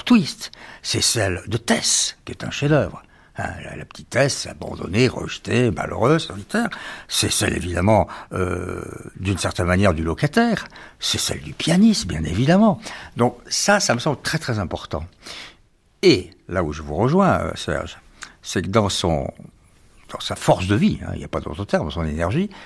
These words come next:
moi je vois aussi, et on le voit d'ailleurs, quand on le voit cet homme, il y a en permanence, sur ce visage de gamin de soixante-quinze ans, une sorte de sourire. Alors, est-ce que c'est le sourire du sage qui a déjà tout compris, ou celui qui a déjà tout vu, tout entendu,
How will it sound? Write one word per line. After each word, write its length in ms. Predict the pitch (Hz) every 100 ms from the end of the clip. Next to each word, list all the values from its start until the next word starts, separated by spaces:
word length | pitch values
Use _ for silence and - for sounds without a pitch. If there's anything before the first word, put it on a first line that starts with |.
| - -
moi 140 | 120 175
je 100 | 120
vois 180 | 92 82
aussi, 320 | - 240 -
et 100 | 90
on 140 | 90 90
le 120 | 107
voit 280 | 185 277 -
d'ailleurs, 400 | 69 73 71 -
quand 220 | - -
on 40 | 76
le 80 | 76
voit 180 | 78 73
cet 240 | - -
homme, 120 | 80 - - - -
il 140 | - 160
y 80 | 92
a 60 |
en 60 | 78
permanence, 760 | - 214 98 90 85 87 104
sur 200 | - -
ce 100 | -
visage 400 | 90 92 98 87
de 100 | - - -
gamin 380 | 101 104 98 - - - -
de 60 |
soixante-quinze 760 | 85 92 - - - 95 85 98
ans, 180 | 131 - - - -
une 80 | 92
sorte 240 | - 139
de 80 | 98
sourire. 760 | - - 85 78 - - - - _ _ _ _
Alors, 280 | - 92 95
est-ce 100 | 110
que 80 | 127
c'est 140 | -
le 40 | 117
sourire 440 | - 113 113 98
du 120 | 87
sage 340 | 87 117 104 87
qui 60 |
a 40 | 85
déjà 160 | 80
tout 140 | 80 -
compris, 500 | 101 95 - 127 - - - - -
ou 100 | 95
celui 400 | - 98 107 92
qui 100 | 98
a 80 | 87
déjà 220 | 90 82
tout 180 | - 117
vu, 380 | 98 120 95 92
tout 200 | 104 95
entendu, 540 | 87 - 78 95 170